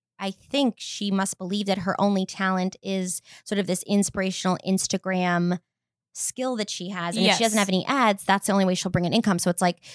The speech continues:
Speaker 1: you need to make money, you go get a job, but her job is going to be creating these events, but she wasn't very good at it.
Speaker 2: Yeah, and she does have a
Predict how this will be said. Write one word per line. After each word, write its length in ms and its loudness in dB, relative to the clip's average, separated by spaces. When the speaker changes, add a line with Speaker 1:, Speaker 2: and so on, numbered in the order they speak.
Speaker 1:
you 80 -2
need 60 4
to 60 2
make 140 0
money, 240 4
you 60 0
go 120 2
get 100 -2
a 60 -2
job, 320 4
but 80 -4
her 260 2
job 560 6
is 160 0
going 240 2
to 120 -6
be 420 0
creating 260 4
these 140 4
events, 380 2
but 160 -10
she 160 -4
wasn't 260 2
very 340 2
good 200 2
at 180 -4
it. 340 -10
Speaker 2:
Yeah, 440 0
and 180 -2
she 160 -2
does 300 2
have 180 0
a 100 -2